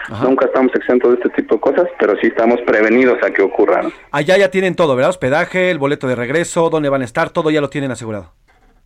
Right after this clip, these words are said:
Speaker 2: Se hizo ya un, es un host, y ahí mismo combinado todos los equipos,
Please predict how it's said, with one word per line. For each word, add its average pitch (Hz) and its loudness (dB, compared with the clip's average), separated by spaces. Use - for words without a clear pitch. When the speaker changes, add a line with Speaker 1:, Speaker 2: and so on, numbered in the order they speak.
Speaker 2:
Se 135 4
hizo 165 4
ya 160 4
un, 160 0
es - 0
un 127 4
host, 135 2
y 107 4
ahí 113 2
mismo 117 2
combinado 117 2
todos 143 4
los - 0
equipos, - 0